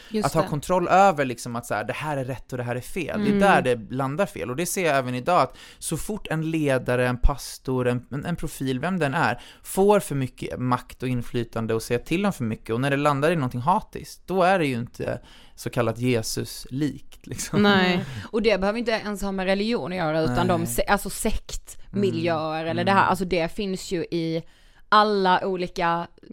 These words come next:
Speaker 1: former.
Speaker 3: Grupper.
Speaker 1: Det be-, ja, precis,
Speaker 3: Ja.
Speaker 1: alla olika grupper. Det
Speaker 2: Mm.
Speaker 1: behöver ju inte, verkligen inte ha med religion att göra.
Speaker 3: Nej.
Speaker 2: Nej, nej, nej.
Speaker 1: Såg du någon gång på att så här,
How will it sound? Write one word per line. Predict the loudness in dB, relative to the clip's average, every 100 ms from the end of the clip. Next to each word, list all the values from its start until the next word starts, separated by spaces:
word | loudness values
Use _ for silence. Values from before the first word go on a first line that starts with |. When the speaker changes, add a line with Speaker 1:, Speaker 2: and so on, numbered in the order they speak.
| -10
Speaker 1:
former. | 0 2 2 0 2
Speaker 3:
Grupper. | 2
Speaker 1:
Det | 2
be-, | -2
ja, | -2 2
precis, | 2 2 2
Speaker 3:
Ja. | 4
Speaker 1:
alla | 4 2
olika | -2
grupper. | 0 0 2
Det | 0
Speaker 2:
Mm. | 2
Speaker 1:
behöver | 2 2
ju | -2
inte, | 0
verkligen | 0 0 -2
inte | -2
ha |
med | -2 -2
religion | 0 0 0
att | -4
göra. | -6 -4
Speaker 3:
Nej. | 0 0 2
Speaker 2:
Nej, | 0
nej, | -2
nej. | -8 -14 -20 -20 -14
Speaker 1:
Såg | -10 -8 -2 2 4 4
du | 0 0
någon | 2 0
gång | -4
på | -2
att | -2
så | 0
här, | 0 -2